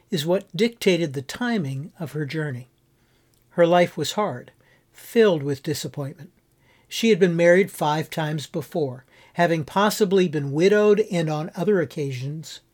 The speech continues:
divorced. She was now living with a man who was not her husband, which would have been scandalous in that day.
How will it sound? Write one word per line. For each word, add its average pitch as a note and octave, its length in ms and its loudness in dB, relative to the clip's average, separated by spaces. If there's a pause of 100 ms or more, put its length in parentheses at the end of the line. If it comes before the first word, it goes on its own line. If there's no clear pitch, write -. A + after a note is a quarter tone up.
(100)
divorced. D#3 580 -8 (720)
She G3 240 2
was E3+ 240 0
now A3 260 2
living G3 460 4
with D#3 160 -2
a D#3+ 60 -4
man D3 340 -4
who E3+ 140 -2
was F3 140 -2
not E3+ 220 -4
her F3 140 -2
husband, E3 400 -6 (720)
which E3+ 240 -4
would F#3 100 2
have D3 120 -2
been D#3+ 180 -2
scandalous G3 960 -4 (240)
in D3 140 -2
that C#3+ 200 -8
day. C3+ 300 -8